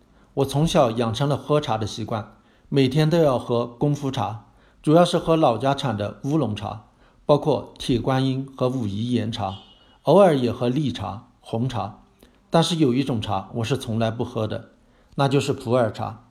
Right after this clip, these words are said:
首先是因为喝不惯，质量号称很好、很贵的普洱茶，在我喝来都有一股发霉的味道。其次是出于健康的考虑。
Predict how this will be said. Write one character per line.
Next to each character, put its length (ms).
首 180
先 180
是 120
因 180
为 100
喝 280
不 120
惯， 440
质 140
量 160
号 180
称 180
很 240
好、 440
很 260
贵 160
的 100
普 140
洱 160
茶， 380
在 180
我 140
喝 240
来 220
都 160
有 160
一 120
股 200
发 300
霉 180
的 120
味 180
道。 300
其 160
次 140
是 200
出 200
于 160
健 280
康 180
的 80
考 240
虑。 260